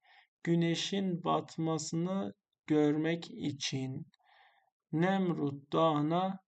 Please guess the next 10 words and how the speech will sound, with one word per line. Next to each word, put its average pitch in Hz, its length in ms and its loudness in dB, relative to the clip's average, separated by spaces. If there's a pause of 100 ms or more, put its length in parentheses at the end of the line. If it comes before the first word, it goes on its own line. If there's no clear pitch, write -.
(460)
gitmen 165 520 0
gerekir. 131 840 -2
Nemrut 87 520 -6
Dağı 143 300 -4
da 165 380 -4 (420)
bu 165 120 -4
oluyor. - 880 -10 (100)
Ünlü 160 480 -8
Nemrut 156 580 -10
Dağı. - 220 -8